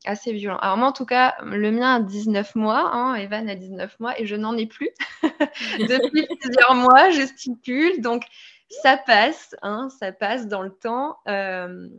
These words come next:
mais, mais voilà, effectivement, euh, je pense que d'en parler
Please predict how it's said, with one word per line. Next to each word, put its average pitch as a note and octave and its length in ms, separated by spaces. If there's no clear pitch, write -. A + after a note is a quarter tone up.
mais, A3 440
mais G3+ 120
voilà, A#3 300
effectivement, G#3+ 680
euh, F#3+ 140
je - 120
pense A#3 180
que F3+ 340
d'en F3+ 240
parler F#3+ 380